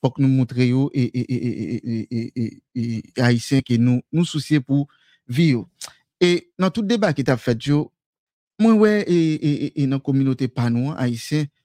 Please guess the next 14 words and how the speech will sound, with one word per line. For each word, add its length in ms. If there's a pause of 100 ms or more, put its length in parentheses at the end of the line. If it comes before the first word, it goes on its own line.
(360)
nou, 400
nou 220
dwe 240
fè 220
yon 160 (100)
revolisyon 720 (100)
kont 200 (120)
medya 640
yo, 80 (520)
medya 400
k 100
ap 120
bay 200
nouvèl 380